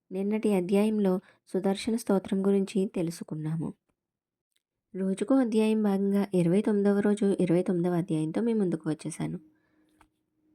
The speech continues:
వీడియో స్కిప్ చేయకుండా చివరి వరకు చూడండి. ఓం నమః శివాయ.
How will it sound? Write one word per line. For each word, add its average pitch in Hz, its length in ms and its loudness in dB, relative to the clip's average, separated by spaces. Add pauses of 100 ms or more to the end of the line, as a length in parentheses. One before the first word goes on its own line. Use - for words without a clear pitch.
(360)
వీడియో 196 340 -2
స్కిప్ - 400 -4
చేయకుండా 196 380 0
చివరి 180 360 0
వరకు 170 300 0 (140)
చూడండి. 151 380 -4 (640)
ఓం 208 240 0
నమః 180 200 2
శివాయ. 160 500 0